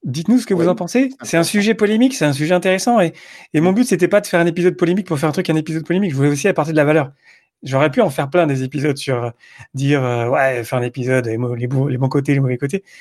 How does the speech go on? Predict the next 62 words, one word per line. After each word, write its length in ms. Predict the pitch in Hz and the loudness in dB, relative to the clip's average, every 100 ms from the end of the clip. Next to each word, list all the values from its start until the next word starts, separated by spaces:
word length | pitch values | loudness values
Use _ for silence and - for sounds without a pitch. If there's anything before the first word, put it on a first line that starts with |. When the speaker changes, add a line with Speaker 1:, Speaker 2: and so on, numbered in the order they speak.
| - - | -20 -4
Speaker 1:
Mais 80 | |
là, 160 | 143 190 | 2 4
là, 220 | 151 139 | 4 2
c'est, 240 | 135 135 123 | 0 -6 -6
c'est, 300 | - 123 120 | -6 -8 -8
c'est, 200 | - 120 | -10 -12
c'est 220 | - 131 | -10 -4
riche 280 | 175 175 135 | -2 -2 -4
et 20 | |
c'est, 340 | - 123 120 _ _ _ _ _ | -6 -8 -8 _ _ _ _ _
c'est 220 | - 135 | -6 -4
réel, 280 | 120 135 180 | 0 2 0
quoi. 200 | 135 131 - - - _ _ | -2 -8 -8 -20 -20 _ _
Et, 240 | 311 330 156 | -8 -2 2
et 20 | |
voilà, 180 | 165 196 | 2 2
je 80 | - | 0
pense 140 | 165 | 0
qu'il 100 | 151 | 2
y 40 | 139 | 2
a, 20 | |
il 20 | |
y 40 | |
a 20 | 139 | 2
quelque 140 | 156 | 2
chose 160 | 226 190 | 2 2
à 80 | 139 | 2
faire 180 | 202 | 2
dans 80 | 180 | 4
la 80 | 143 | 2
communauté 460 | 139 147 139 139 175 | 2 0 2 2 2
de, 400 | 135 127 127 123 _ _ _ - _ - _ | 2 2 0 -4 _ _ _ -20 _ -20 _
de 120 | 127 | -8
pas, 520 | 127 - 190 180 165 | -8 -2 2 4 2
de 100 | 131 135 | 0 0
pas 200 | 214 185 | 0 0
juger 460 | 165 160 156 202 | -2 -4 -2 0
les 180 | 156 131 | 0 -2
outils 540 | 135 - 185 175 - _ | -6 -6 -8 -8 -18 _
et 80 | 135 | -6
de 100 | 131 | -4
plutôt 280 | 131 - 190 | -6 -4 -2
les, 180 | 165 135 | 0 0
les 80 | 131 | 0
regarder 320 | 135 139 175 | 2 2 2
un 80 | 156 | -4
petit 160 | 139 | -6
peu 160 | 127 165 | -4 -2
avec 160 | 135 | -2
du 140 | 127 131 | -4 -6
recul, 240 | 131 185 | -6 -6
de 100 | 160 | -6
se 60 | 127 | -4
dire, 120 | 139 | -2
attends, 180 | 127 117 | -4 -6
mais 80 | 110 | -10
qu'est-ce 180 | 185 | -14
qui 80 | - | -14
se 60 | - | -10
passe 160 | 151 135 | -8 -4
en 80 | |
vrai ? 320 | 127 139 190 | -2 -2 -4